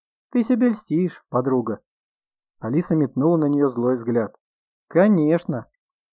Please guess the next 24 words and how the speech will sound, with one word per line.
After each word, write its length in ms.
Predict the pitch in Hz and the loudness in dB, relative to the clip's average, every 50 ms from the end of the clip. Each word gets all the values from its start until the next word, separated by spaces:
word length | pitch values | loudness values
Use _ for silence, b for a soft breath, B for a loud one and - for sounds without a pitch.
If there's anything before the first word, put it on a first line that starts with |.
| _ _ - | _ _ -6
Развлекается 760 | 123 139 151 165 202 214 214 - 135 147 170 170 - - 170 | -2 -2 0 2 0 0 2 4 4 6 4 4 4 0 -4
тут, 220 | - 143 131 - | -2 -2 -4 -2
плавает 360 | - 151 180 180 175 185 160 131 | 2 4 4 6 6 4 2 0
в 60 | 117 | 0
бассейне, 580 | 127 160 156 - - 127 131 147 160 151 143 | 2 2 2 0 -2 -2 0 0 0 0 -2
подставляет 540 | - - 151 - - 165 170 185 202 202 202 | -4 -6 -8 -4 0 2 4 4 4 2 0
спинку 360 | - - 143 170 190 190 196 | -2 -4 -2 -2 0 0 0
молодому 460 | 175 175 175 175 170 175 165 147 135 131 | 0 0 0 0 0 0 2 2 2 0
массажисту. 680 | 143 143 - 180 175 165 160 131 - - - 113 - _ _ _ _ _ _ _ _ _ _ | -2 -2 0 0 0 2 2 0 -2 -4 -10 -16 -16 _ _ _ _ _ _ _ _ _ _
Знал 340 | 170 160 202 233 247 247 247 | -4 0 2 4 4 4 6
бы 120 | 214 220 | 6 6
Антон 300 | 220 208 202 214 180 139 | 4 6 4 4 2 2
про 160 | - 139 151 160 | 2 2 2 2
некоторые 420 | 160 147 123 - - 147 147 143 | 2 0 0 0 0 0 2 2
ее 100 | 147 143 | 2 0
фокусы. 520 | - - 175 131 - 123 - - 110 110 - _ _ _ _ _ _ _ _ _ _ _ _ | 0 0 0 0 -2 -4 -8 -8 -10 -12 -14 _ _ _ _ _ _ _ _ _ _ _ _
Не 120 | - 135 143 | -8 -6 -2
слишком 340 | - 285 294 - - 262 | 0 0 0 2 4 4
ли 80 | 233 214 | 4 6
большую 320 | 180 185 175 - 196 165 | 6 6 4 4 2 0
свободу 420 | 151 - 170 185 180 175 139 131 120 | 2 2 2 4 4 4 2 2 2
предоставил 540 | - 139 139 147 147 - 165 143 131 123 127 | 0 0 2 0 0 2 0 0 2 0 0
он 100 | 127 120 | -2 -2
жене? 360 | 117 147 151 143 120 104 | -2 -2 0 0 -2 -4